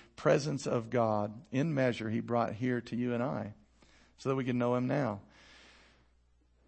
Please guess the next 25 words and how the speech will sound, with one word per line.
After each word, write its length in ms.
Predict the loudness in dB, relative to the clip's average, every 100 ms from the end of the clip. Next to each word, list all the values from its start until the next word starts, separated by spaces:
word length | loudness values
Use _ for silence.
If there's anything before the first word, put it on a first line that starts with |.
| _ 2
I 80 |
remember, 420 | 4 6 6 8 10
uh, 180 | 8
telling 340 | 8 6 4 4
some 200 | -2 2
guys 460 | 6 8 6 2
one 180 | -2 -2
time 640 | 0 0 2 2 0 -4 -10 -12 -8
a 80 |
story. 640 | -6 -2 0 2 2 0 0
I 140 | 2
was, 380 | 2 0 -4 -12 -6
uh, 360 | -2 0 0 -2 -6 -14 -20 _ _ _ _ _ -20 -20 _ -6
I 60 |
guess 240 | 0 0 2
I 100 | 0
was 140 | 2
at 100 | -2 -6 -20 _ _ _ _ -10
a 40 |
hospital 840 | -4 0 -2 -2 -4 -2 0 -2 -6 -14 -20 _ _ _
and 140 | -6 -2
we 80 | 0
were 140 | -2
talking, 760 | -2 0 0 -2 -4 -2 -4 -4
and 320 | -4 -4 -6